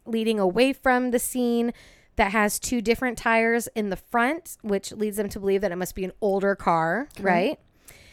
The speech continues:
Speaker 1: They also find a boot print leading away from the scene, and they narrow it down to a certain type of combat boot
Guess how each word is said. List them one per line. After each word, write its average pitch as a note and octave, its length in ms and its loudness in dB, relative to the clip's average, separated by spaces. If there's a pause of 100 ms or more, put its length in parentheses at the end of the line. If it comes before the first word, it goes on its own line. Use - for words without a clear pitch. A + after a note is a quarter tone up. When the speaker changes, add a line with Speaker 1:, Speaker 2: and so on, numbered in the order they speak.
(120)
Speaker 1:
They A#3 120 8
also A#3 220 4
find A#3 360 2
a F#3 80 -4 (200)
boot C4 260 4
print C#4 340 0
leading B3+ 380 0
away A#3 240 4
from A#3+ 240 0
the A#3 100 -2
scene, B3+ 480 0
and F#3 520 -2
they G3 220 -2
narrow G3+ 360 2
it - 120 -2
down G3+ 300 0
to G#3+ 100 -4
a F3+ 80 -2
certain E3 300 -4
type F#3 260 -2
of F3 120 -8
combat A3 520 0
boot B3 260 -2